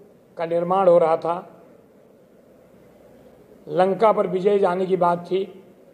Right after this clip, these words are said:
और वो लंका जो राक्षसी प्रवृत्ति का लंका बना हुआ था, वो रावण बड़ा विद्वान रावण था, लेकिन उसके अंदर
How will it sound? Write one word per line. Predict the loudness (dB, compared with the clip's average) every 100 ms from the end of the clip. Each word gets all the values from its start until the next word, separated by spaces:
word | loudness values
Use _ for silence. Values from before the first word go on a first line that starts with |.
| _ _ _ _ -6
और | 0 2
वो |
लंका | 2 -2 0 2 2 0 -6 -18 -20 -20 -20
जो | -4 0
राक्षसी | 0 -2 -4 -6 -6 -6
प्रवृत्ति | -4 -4 -4 -6
का | -4
लंका | -4 -2 -2
बना | -2
हुआ | -2 -2 -2
था, | -6 -12 -16 -20 _ _ _ _ _ _ _ _ _ _
वो | 0 2
रावण | 4 2 0 -4 -10 -20 -20 -6
बड़ा | -2
विद्वान | 0 -2 -2 0 2
रावण | 2 0 0
था, | -2 -4 -4 -10 -20 -20 _ _ _ _
लेकिन | -10 -6
उसके | -6 -4 -2
अंदर | 0 2 2 2